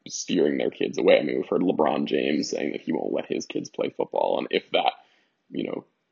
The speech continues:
that trend continues, then, you know, if we end up with the very best athletes in the country not playing football, but playing other sports, then I think that, you know, will have an effect on,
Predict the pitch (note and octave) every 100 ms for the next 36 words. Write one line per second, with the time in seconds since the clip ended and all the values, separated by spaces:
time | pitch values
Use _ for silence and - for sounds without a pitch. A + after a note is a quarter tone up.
0 | - - - F2 - - - D#3 A#2+ F#2+
1 | E2+ D2+ F2+ F2+ G2 F2+ E2 E2 E2 _
2 | _ _ _ _ - - - _ - -
3 | G2 G#2+ G2+ F#2+ - - F2 - F2+ F2
4 | G2 F#2+ E2+ F2+ - - F2 - - -
5 | - - C#2 - G2 F#2+ B1+ B1 - -
6 | - - - - - - - G1+ - -
7 | A#1 C2+ - E2 C#2+ - G#1+ G1+ - -
8 | - - - - - - - - C2+ B1
9 | B1+ - - - G1+ - - - _ -
10 | - - - -